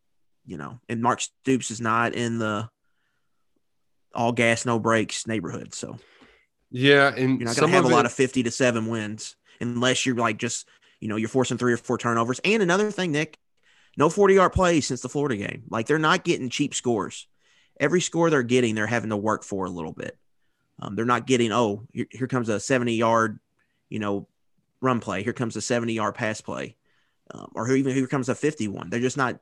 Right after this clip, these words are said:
Speaker 1: you know, they're getting explosive, but they're not getting huge
Speaker 2: Oh,
Speaker 1: explosive,
Speaker 2: you're,
Speaker 1: so.
Speaker 2: you're being, uh, you're splitting hairs here too, though, 'cause Wan'Dale's catch was thirty-nine yards, you son of a gun.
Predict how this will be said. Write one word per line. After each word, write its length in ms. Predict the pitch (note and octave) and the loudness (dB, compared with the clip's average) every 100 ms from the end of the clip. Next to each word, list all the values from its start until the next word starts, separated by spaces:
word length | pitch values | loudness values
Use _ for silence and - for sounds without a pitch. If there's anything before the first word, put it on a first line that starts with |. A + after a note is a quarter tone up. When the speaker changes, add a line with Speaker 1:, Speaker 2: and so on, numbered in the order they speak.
| - | -6
Speaker 1:
you 100 | A#2+ | -4
know, 100 | A2+ | -2
they're 100 | A#2+ | 0
getting 200 | D3+ D#3+ | 0 -2
explosive, 460 | B2+ C3+ C#3 C3+ | -2 2 2 0
but 80 | A#2+ | -4
they're 80 | A2+ | -2
not 220 | A2+ A#2+ | -2 -2
getting 240 | B2+ E2+ G#2 | -2 -4 -6
huge 120 | A2 _ _ - | -14 _ _ 0
Speaker 2:
Oh, 280 | C3+ A#2 A#2 | 4 6 4
Speaker 1:
explosive, 300 | A#2 - C3 | 2 -2 0
Speaker 2:
you're, 140 | D#3+ | 0
Speaker 1:
so. 200 | C#3 C3+ C3+ | 2 0 2
Speaker 2:
you're 240 | D#3+ D#3+ | 2 2
being, 440 | C#3 C3+ B2+ A#2 | 2 2 2 2
uh, 420 | G#2 F#2+ F#2 F2+ E2+ | 0 -2 -2 -6 -8
you're 200 | - B2 | 0 2
splitting 380 | B2+ - C3 G#2 | 2 2 2 2
hairs 380 | F2+ G#2+ G2+ E2+ | 0 0 0 -2
here 160 | F#2 E2+ | -6 -6
too, 280 | - G#2 | -2 0
though, 160 | F2 E2 | 0 -2
'cause 160 | F2+ F2 | -6 0
Wan'Dale's 460 | G#2 G#2 F#2+ F#2 | 2 4 4 2
catch 260 | - F2+ - | 0 -4 -4
was 120 | E2 | -6
thirty-nine 560 | - G2 F#2 E2+ E2 E2 | 2 4 4 2 0 0
yards, 320 | E2+ E2 D#2+ | 0 0 -2
you 60 | E2+ | -8
son 220 | - D#2+ | -6 -6
of 120 | D#2+ | -8
a 40 | |
gun. 340 | E2+ F2 E2 | -6 -4 -4